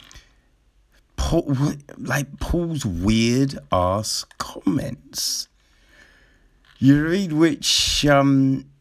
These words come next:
yeah, make no sense. You know, to, uh,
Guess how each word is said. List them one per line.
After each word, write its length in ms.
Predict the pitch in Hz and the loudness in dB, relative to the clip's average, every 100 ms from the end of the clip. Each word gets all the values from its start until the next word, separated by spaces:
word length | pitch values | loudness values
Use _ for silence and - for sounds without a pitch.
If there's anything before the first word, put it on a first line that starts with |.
| _ | _
yeah, 200 | 143 180 | 0 0
make 360 | 139 117 151 - | 2 2 0 2
no 120 | 143 | 2
sense. 680 | 135 - 156 101 - - - _ _ _ _ _ _ _ _ _ _ _ | 2 0 -2 -2 -4 -8 -8 _ _ _ _ _ _ _ _ _ _ _
You 140 | - 127 | 4 4
know, 200 | 123 127 | 4 0
to, 640 | 131 - 143 139 131 127 | -2 2 4 4 4 0
uh, 360 | 123 120 117 | 0 0 -2